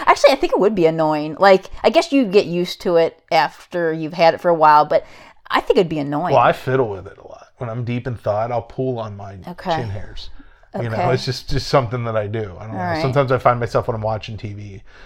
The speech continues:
Speaker 2: I'll just be pulling on my chin hairs. I don't know
Speaker 1: Mm-hmm.
Speaker 2: why. It's just
Speaker 1: Actually, I think I've seen you do that.
Speaker 2: Yeah.
Speaker 1: Yeah, I, now that you say that.
Speaker 2: I do. Whenever I'm deep in thought, that's
Speaker 1: Mm-hmm.
Speaker 2: usually what I'm doing. Um,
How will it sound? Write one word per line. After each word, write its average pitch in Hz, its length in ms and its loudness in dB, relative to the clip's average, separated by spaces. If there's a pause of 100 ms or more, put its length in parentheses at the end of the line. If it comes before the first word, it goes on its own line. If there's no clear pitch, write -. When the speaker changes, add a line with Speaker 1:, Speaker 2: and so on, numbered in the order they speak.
Speaker 2:
I'll 120 120 0
just 113 180 -8
be 127 100 -6
pulling 120 380 -4
on 110 140 0
my 107 100 -4
chin 107 220 -8
hairs. 98 260 -10
I 110 60 -2
don't 131 100 2
know 165 60 6
Speaker 1:
Mm-hmm. 175 120 8
Speaker 2:
why. 143 260 6
It's 135 180 -2
just 127 100 -6
Speaker 1:
Actually, 185 200 4
I 165 40 6
think 170 160 -2
I've 151 100 -2
seen 160 220 -10
you 147 80 -10
do 151 140 -12
that. - 240 -8
Speaker 2:
Yeah. 147 400 2
Speaker 1:
Yeah, - 40 -10
I, 165 40 -12
now 147 180 -4
that - 100 -10
you 143 60 -12
say 160 240 -4
that. - 320 -6
Speaker 2:
I 135 80 0
do. 131 180 0
Whenever 151 260 4
I'm 143 200 2
deep 139 300 -4
in 120 80 -4
thought, 107 340 0
that's 180 140 -6
Speaker 1:
Mm-hmm. 196 100 -4
Speaker 2:
usually 113 180 -4
what 107 120 -4
I'm 104 100 -8
doing. 104 220 -6 (480)
Um, 117 580 2